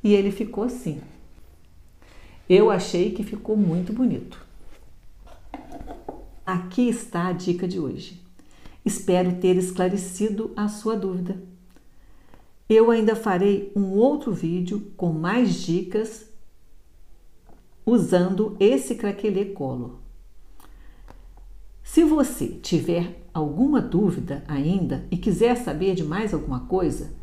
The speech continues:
deixa aí embaixo no comentário. Eu posso te responder e, quem sabe, no próximo vídeo que eu fizer de, desse, dessa técnica, usando esse craquelê, eu posso esclarecer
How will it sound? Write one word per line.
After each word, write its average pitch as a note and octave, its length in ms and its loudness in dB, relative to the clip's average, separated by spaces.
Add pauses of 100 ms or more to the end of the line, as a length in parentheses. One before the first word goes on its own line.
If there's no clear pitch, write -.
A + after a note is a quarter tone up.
(180)
deixa D4+ 340 2
aí D#4 60 2
embaixo C4 420 0
no F#3 80 0
comentário. C#3+ 580 -2 (720)
Eu A3 140 6
posso D#3 400 0
te F3+ 120 -2
responder G3 840 0 (320)
e, C#4 120 6
quem D4+ 240 4
sabe, E3+ 400 -2 (100)
no G#3 160 4
próximo F3+ 600 2
vídeo D#3 320 -2
que - 80 0
eu A#3+ 60 4
fizer C3 560 -2 (380)
de, - 160 -2 (180)
desse, G#3 460 4
dessa F3+ 340 -2
técnica, E3+ 680 0 (180)
usando F#3+ 420 2
esse F3 180 2
craquelê, D3+ 680 0 (420)
eu A3 220 6
posso F3+ 540 0
esclarecer A3+ 840 0